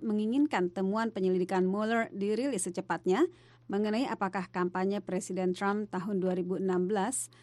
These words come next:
berkolusi dengan Rusia. Kini, dengan adanya versi ringkasan, mereka dihadapkan pada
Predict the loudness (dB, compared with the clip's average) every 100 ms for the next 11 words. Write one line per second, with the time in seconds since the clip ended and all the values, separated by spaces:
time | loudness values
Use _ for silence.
0 | -20 -8 -6 -2 0 0 -2 2 2 2
1 | 0 2 0 0 -6 -16 _ _ -20 _
2 | -4 0 2 4 4 4 2 2 2 -2
3 | 0 -2 -4 -6 -4 -2 -2 -2 -2 0
4 | 0 -2 -2 -4 -2 -2 -2 -2 -2 -4
5 | -4 -4 -2